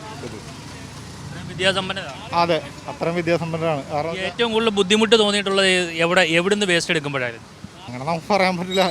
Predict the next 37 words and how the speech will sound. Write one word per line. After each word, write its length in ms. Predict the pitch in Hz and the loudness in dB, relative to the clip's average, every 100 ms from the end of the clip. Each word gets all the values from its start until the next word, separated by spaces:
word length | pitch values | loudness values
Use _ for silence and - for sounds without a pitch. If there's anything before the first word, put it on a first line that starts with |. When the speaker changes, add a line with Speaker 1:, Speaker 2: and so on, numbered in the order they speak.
| 156 | 2
Speaker 1:
ഏത് 240 | 143 143 143 | 0 0 0
സ്ഥലം, 200 | 175 143 - 156 117 - 139 | 0 0 -4 -12 -12 -4 -2
എല്ലായിടത്തും 400 | 151 170 175 170 180 | 2 4 4 4 2
ഒരുപോലെ. 260 | 170 156 123 - - - 135 | 2 0 -2 -10 -14 -6 0
ഇന്ന 120 | 165 | 2
സ്ഥലമൊന്നുമില്ല. 500 | 190 190 185 190 190 156 - | 6 6 6 4 2 2 0
ഇപ്പം 160 | - 165 | -4 -2
എൻ്റെ 140 | 160 190 | 2 4
വീട്ടിൽ 240 | 208 180 190 208 | 4 2 2 2
വരുന്ന 200 | 190 190 202 | 2 0 2
സാധനം 320 | 185 180 202 - - - - 143 | 2 2 -2 -6 -20 -20 -10 0
ഞാൻ 140 | 165 185 190 | 2 2 6
കളയാൻ 340 | 196 185 196 202 | 8 8 6 4
ഉദ്ദേശിച്ചിട്ടുണ്ടെങ്കിൽ 640 | 196 180 190 190 190 185 202 196 | 4 4 2 0 2 4 4 4
ചിലപ്പോൾ 340 | 180 160 170 185 | 2 2 2 2
ഇവിടെ 180 | 180 180 190 - - - - 175 | 2 2 0 -4 -18 -18 -6 2
ആളുണ്ടെങ്കിൽ 400 | 196 214 220 214 220 | 2 4 2 2 0
ഇപ്പം 140 | 233 226 | 0 -2
ഈ, 20 | 240 240 | -2 -2
ഈ 40 | 214 | 4
സ്ഥലത്ത് 240 | 254 208 202 | 6 6 6
ഇടൂല. 220 | 180 131 - - | 4 0 -4 -10
പക്ഷേ 180 | 131 190 196 | -4 0 4
ഞാനിതായിട്ട് 480 | 196 208 208 202 214 | 6 8 8 6 4
നടക്കും. 320 | 214 175 180 - - - - - 143 | 2 2 -2 -8 -16 -18 -16 -8 2
ഒരു 100 | 190 | 4
അഞ്ഞൂറ് 260 | 190 196 196 | 4 2 4
രൂപയുടെ 220 | 202 202 202 | 6 6 4
പെട്രോൾ 260 | 202 202 190 | 2 2 2
കത്തിച്ച് 280 | 196 190 175 190 | 2 0 -4 -2
ഞാൻ 80 | 190 | 0
നടക്കും. 240 | 190 156 139 - - - | 0 0 -4 -12 -12 -2
നടന്നിട്ട് 400 | 147 160 160 180 214 - - - - 147 | 0 0 0 0 -2 -8 -20 -20 -10 -2
അത് 80 | 156 | 2
ഞാൻ 80 | 180 185 | 4 6
എവിടെയെങ്കിലും 340 | 170 165 165 | 4 2 0
ഇടും. 120 | 131 | -2